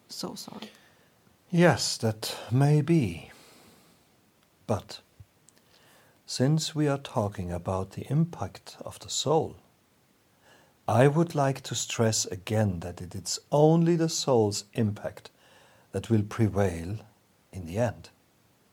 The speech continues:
Speaker 2: A manager like the one you have just described, who is perhaps the head of a corporation, how many soul impulses does he leave behind?
Speaker 1: Well,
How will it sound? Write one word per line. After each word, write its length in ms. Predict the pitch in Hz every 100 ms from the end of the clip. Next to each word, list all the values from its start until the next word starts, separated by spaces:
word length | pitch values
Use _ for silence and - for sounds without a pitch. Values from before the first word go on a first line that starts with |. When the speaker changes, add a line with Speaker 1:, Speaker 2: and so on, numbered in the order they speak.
| _ _ _ _ _ _ _ - - -
Speaker 2:
A 120 | 135
manager 480 | 165 170 156 120 104
like 460 | 104 113 113 - - -
the 80 | 95
one 380 | 85 110 113 104
you 160 | 101
have 500 | 104 104 95 - - -
just 420 | 110 104 - -
described, 640 | - 82 - 110 107 90 - _ _ _ _ _ _ _ _
who 100 | 120
is 140 | 120 113
perhaps 600 | 123 107 123 113 - -
the 120 | 98
head 360 | - 120 110 - 113
of 160 | 90
a 60 | 90
corporation, 1120 | - 95 - 85 101 135 131 - 110 98 87 - - - - _ _ _ _ _
how 220 | - 143
many 280 | 180 170 160
soul 600 | 143 - 139 120 104 87
impulses 840 | - 104 87 - 90 85 - 82 -
does 360 | 113 117 -
he 160 | - 117
leave 420 | 131 156 151 - -
behind? 680 | 101 - - - - - - _ -
Speaker 1:
Well, 240 | 226